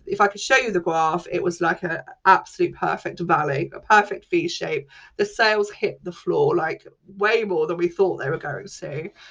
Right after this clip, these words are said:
Um, and we also saw what channels that affected. So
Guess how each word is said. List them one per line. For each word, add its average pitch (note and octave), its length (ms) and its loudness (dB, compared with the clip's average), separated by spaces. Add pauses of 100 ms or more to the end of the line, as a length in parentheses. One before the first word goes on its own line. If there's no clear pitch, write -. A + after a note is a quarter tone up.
(180)
Um, F#3 460 0 (480)
and G#3 100 0
we A3+ 80 4
also A#3+ 260 0
saw A3+ 220 2
what G#3 180 0
channels C4 440 2
that - 180 -6
affected. - 640 -10
So F#3+ 400 0